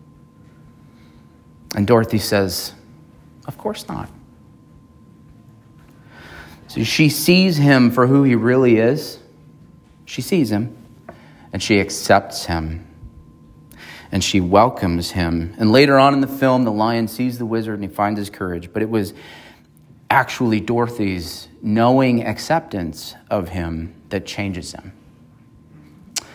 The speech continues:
So it's not the wizard that saves Dorothy, or saves the lion, it's Dorothy. She's the one who saves him. And it's the same th-, it's the same way with us. When you see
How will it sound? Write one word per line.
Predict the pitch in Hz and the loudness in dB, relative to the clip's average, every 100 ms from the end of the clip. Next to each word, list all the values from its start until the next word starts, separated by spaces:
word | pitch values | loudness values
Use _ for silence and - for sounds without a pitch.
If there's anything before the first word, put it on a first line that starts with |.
| - | -10
So | - | 2
it's | 123 139 | 2 4
not | 139 139 | 2 2
the | |
wizard | 123 120 113 98 | 0 0 0 -2
that | 98 | -6
saves | - 95 85 | -6 -8 -6
Dorothy, | 92 92 - - - - - | -6 -6 -8 -16 -18 -14 -6
or | 92 | -6
saves | - 95 85 | -2 -4 -4
the | 90 | -4
lion, | 90 85 82 | -4 -2 -4
it's | 82 - | -6 -8
Dorothy. | - - - - - - - _ _ _ - | -10 -10 -14 -16 -20 -20 -20 _ _ _ -20
She's | - 113 | 0 2
the | 110 | 4
one | 107 101 | 4 4
who | 95 | 2
saves | - 98 101 95 | 0 0 0 -2
him. | 80 80 - - - - | -6 -8 -14 -18 -12 2
And | 113 | 2
it's | 113 | 2
the | 120 | 0
same | - 135 135 | 2 4 4
th-, | 143 | 0
it's | 120 - | -2 -4
the | 123 | -2
same | 151 131 | 2 4
way | 127 | 4
with | 120 117 | 2 2
us. | 143 120 - | 2 0 -2
When | 117 | 0
you | 113 | 0
see | 113 - 147 123 104 117 | -2 0 2 2 -2 -6